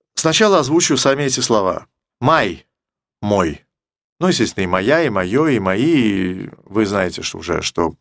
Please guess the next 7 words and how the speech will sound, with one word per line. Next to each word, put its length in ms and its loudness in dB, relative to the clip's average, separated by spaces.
по 100 -2
родам, 340 0
по 80 -12
падежам 580 -4
они 320 -2
не 200 -2
изменяются. 640 -6